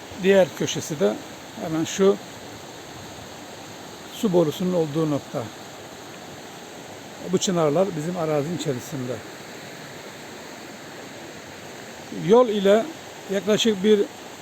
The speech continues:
üç metre kadar kot farkımız var.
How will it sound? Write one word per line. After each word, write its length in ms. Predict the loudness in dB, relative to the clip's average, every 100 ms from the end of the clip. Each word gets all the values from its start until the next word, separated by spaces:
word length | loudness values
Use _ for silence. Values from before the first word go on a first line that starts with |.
| -14 -14 -14 -14 -2
üç 400 | -2 0 -2 -4 -8 -12 -14 -12 -4
metre 320 | -2 2 2
kadar 320 | 2 4 4 4 2
kot 140 | 2 2
farkımız 520 | -2 -2 0 -2 2 4
var. 160 | 4